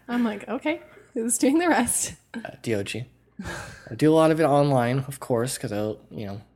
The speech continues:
Speaker 2: it's just quick and easy to spend money, especially late at night. I bought, uh, a dash cam. Did I talk about that?
Speaker 1: What's a dash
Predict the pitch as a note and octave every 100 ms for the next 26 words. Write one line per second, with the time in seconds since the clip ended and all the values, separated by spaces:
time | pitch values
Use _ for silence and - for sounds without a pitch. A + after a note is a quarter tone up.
0 | _ - - - G#2+ - A2 A2+ G#2+ G#2
1 | G#2 G2+ - G#2+ G2 G2 G2 G#2 - -
2 | _ _ G2+ - A2+ G2+ G2+ - G2+ G2
3 | - _ _ _ _ _ - A#2+ A#2 A2
4 | - G#2 G2 G2 G#2+ _ _ G2 A2+ A2
5 | A2+ - D3 C#3 D3 C3 A#2+ C#3 C#3 D3+
6 | D#3+ D#3+ E3+ F3 - G#3 - A3+ E3 B3
7 | -